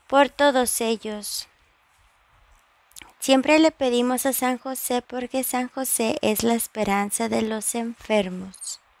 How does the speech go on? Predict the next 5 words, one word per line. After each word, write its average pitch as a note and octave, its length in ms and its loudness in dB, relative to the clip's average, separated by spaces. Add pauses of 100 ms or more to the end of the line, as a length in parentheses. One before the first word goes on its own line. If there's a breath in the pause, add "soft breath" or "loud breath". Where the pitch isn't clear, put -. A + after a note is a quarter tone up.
(1200 loud breath)
Vamos A#3+ 320 2
a C#4 40 4
hacer A#3 260 2
la A#3 160 6
oración. G#3 760 -2